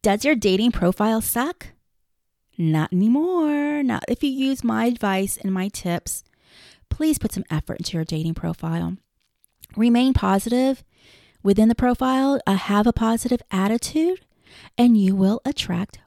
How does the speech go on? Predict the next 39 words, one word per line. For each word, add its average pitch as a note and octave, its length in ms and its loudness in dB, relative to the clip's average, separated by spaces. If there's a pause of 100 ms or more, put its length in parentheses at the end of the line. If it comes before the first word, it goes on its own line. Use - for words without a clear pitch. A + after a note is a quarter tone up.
positive F#3 540 -4
results. D#4+ 640 -6 (1500)
I B3 100 4
mean D4 220 4
it D#4 80 0
when D#4 100 0
I D4+ 60 0
say D4 220 -2
that C4+ 140 -2
I A3+ 180 0
want A#3 160 2
to - 100 -6
offer G3 240 -2
you G#3 100 -2
some G3+ 160 -6
advice F3+ 380 -2
and G3 100 -2
feedback F3+ 460 -2
on F3+ 240 0
your F3 420 2
dating E3+ 280 -2
profile. E3+ 600 0
Whether G#3 340 0
you F#3+ 320 0
are F3+ 200 -2
a F#3+ 100 -4
single F3+ 380 -4
man F3+ 320 0
or F#3 100 -2
a G3+ 80 -4
single G3 360 -4
woman, F#3+ 360 -2
you A3 240 -2
can B3+ 220 -4
send B3+ 480 -2
it - 140 -2
to F#3+ 180 -4
me F#3 340 -4
and F#3 140 -4